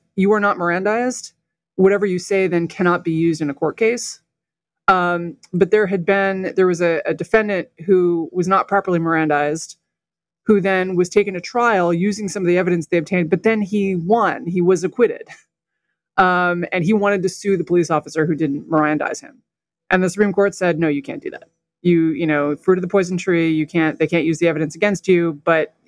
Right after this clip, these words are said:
there's no harm here. You, you were acquitted, and you can't, you don't get to go the extra mile and, and, and sue as well." Um, now, I think there's an argument both ways, um, for whether they should have allowed that, because,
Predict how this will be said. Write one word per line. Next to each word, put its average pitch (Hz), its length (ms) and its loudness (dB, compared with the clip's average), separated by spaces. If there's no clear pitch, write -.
there's 175 240 2
no 175 140 0
harm 190 240 0
here. 160 260 0
You, 170 360 -4
you 160 140 -2
were 156 120 2
acquitted, 175 500 0
and 160 240 -2
you 151 80 -2
can't, 160 340 -2
you 170 100 2
don't 160 180 0
get 156 220 -2
to 147 260 -2
go 160 160 4
the 151 160 0
extra 147 400 -2
mile 147 420 0
and, 135 260 -4
and, 151 340 -6
and 151 180 0
sue 151 380 -2
as 147 120 -4
well." 196 380 0
Um, 185 540 2
now, 311 300 2
I 175 40 -16
think 202 260 -2
there's 208 320 0
an - 80 -2
argument 185 400 0
both 175 220 0
ways, 185 520 0
um, 165 600 0
for - 180 0
whether 175 280 2
they 151 120 -2
should 185 220 -2
have 202 80 0
allowed 240 360 0
that, 277 340 0
because, 180 440 0